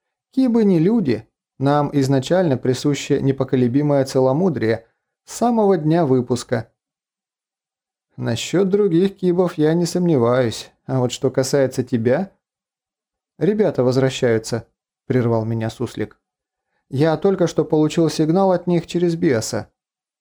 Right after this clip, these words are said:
«Значит, сегодня связь сносная? Скажи им, пусть поторопятся.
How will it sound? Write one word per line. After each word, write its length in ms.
«Значит, 480
сегодня 440
связь 360
сносная? 640
Скажи 400
им, 140
пусть 260
поторопятся. 760